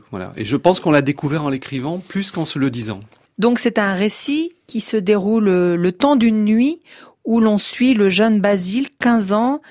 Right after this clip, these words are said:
Speaker 2: qui, un peu par hasard, rencontre quatre jeunes migrants, dont trois garçons de dix ans,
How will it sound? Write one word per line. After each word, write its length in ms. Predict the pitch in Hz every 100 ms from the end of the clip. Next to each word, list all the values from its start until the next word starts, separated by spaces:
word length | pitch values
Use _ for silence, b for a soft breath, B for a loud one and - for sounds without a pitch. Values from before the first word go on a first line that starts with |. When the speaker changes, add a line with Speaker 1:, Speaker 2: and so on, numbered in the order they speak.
| B B B B B
Speaker 2:
qui, 280 | - 254 262 -
un 180 | 226 247
peu 180 | 240 330
par 200 | 302 220
hasard, 680 | 214 202 226 277 254 208
rencontre 800 | 180 202 202 262 277 - 208 196 -
quatre 380 | - 262 - 214
jeunes 320 | 196 214 202
migrants, 520 | 208 202 185 208 247
dont 220 | 214 196
trois 320 | 190 - 240 240
garçons 420 | 208 180 - 214
de 160 | 185
dix 480 | 185 165 202 247 196
ans, 220 | 220 269